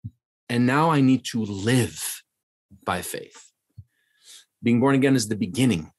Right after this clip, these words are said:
of life. Okay. And, and this is the life that we're going to live into forever, but it starts now. We begin experiencing, uh,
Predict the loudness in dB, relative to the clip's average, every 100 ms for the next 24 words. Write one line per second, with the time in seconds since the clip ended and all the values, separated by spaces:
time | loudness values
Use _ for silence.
0 | _ -6 -6 -6 -10 -14 -18 _ -18 -18
1 | _ _ _ _ _ _ _ _ _ -4
2 | -2 0 0 0 0 2 4 4 2 2
3 | 2 2 0 -4 -4 0 0 0 0 2
4 | 2 0 -2 -4 -2 0 -2 -6 -10 -4
5 | -2 0 -2 -2 -2 0 0 -4 -6 -10
6 | _ _ _ -8 -4 -2 -2 -6 -12 _
7 | _ _ _ _ _ _ -12 0 2 4
8 | 4 2 2 4 6 6 4 0 -2 -2
9 | -2 0 -2 -2 -4 -6 -8 -10 -10 -12
10 | _ -4 -2 -2